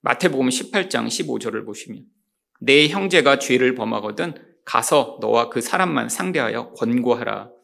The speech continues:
이 권고하다가 위에서 똑같이 번역된 이 엘렌코라는 헬-, 헬라어를 번역한 같은 단어입니다. "만일 들으면 내가 내 형제를 얻은 것이오." 여러분, 이 책망이라고 하는 원래의 의미는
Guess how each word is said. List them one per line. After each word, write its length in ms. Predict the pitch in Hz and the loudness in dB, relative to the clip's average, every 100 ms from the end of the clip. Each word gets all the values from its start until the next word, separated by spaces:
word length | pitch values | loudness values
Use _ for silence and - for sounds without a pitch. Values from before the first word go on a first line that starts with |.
| _ _ | _ _
이 80 | 165 | -6
권고하다가 880 | 165 156 185 240 180 127 175 185 - | 0 2 8 8 8 4 2 0 -2
위에서 200 | - - | -6 -4
똑같이 320 | - 311 - | -8 -6 -6
번역된 560 | - 123 123 - 151 - - - _ _ | -4 -4 -4 -2 -2 -2 -10 -20 _ _
이 60 | 165 | 2
엘렌코라는 760 | 127 147 202 214 190 160 127 | 4 4 2 2 4 4 0
헬-, 200 | 160 - - | -4 -10 -8
헬라어를 380 | 175 175 131 123 | -2 0 0 -4
번역한 600 | 110 110 - 196 180 - - | -8 -10 -8 -6 -6 -12 -16
같은 300 | - - 123 | -16 -10 -10
단어입니다. 580 | 107 117 135 151 120 - _ _ _ _ _ - | -8 -8 -8 -10 -14 -20 _ _ _ _ _ 0
"만일 500 | 123 120 131 139 - | 2 4 6 6 4
들으면 680 | - 160 160 147 196 330 123 | 2 4 6 6 4 0 -4
내가 340 | 107 113 113 | -4 -4 -2
내 140 | 113 | -4
형제를 720 | 113 - 202 185 - 110 135 - - _ | -4 -4 -4 -2 -2 -2 -4 -8 -18 _
얻은 460 | - 107 - 113 127 | -10 -8 -6 -6 -8
것이오." 360 | 127 - - - 117 143 _ _ _ _ _ _ - - - - - | -10 -14 -18 -20 -20 _ _ _ _ _ _ _ -20 -18 -18 -4 4
여러분, 640 | 277 285 262 165 - - - _ _ _ - _ _ _ _ _ _ | 6 6 4 2 -4 -12 -20 _ _ _ -20 _ _ _ _ _ _
이 160 | 277 226 | 0 0
책망이라고 640 | - 349 392 392 311 220 | 0 2 4 6 6 6
하는 200 | 185 190 | 6 4
원래의 340 | 180 127 143 185 | 4 4 4 4
의미는 680 | 135 113 117 160 214 117 | 2 -4 -6 -6 -6 -8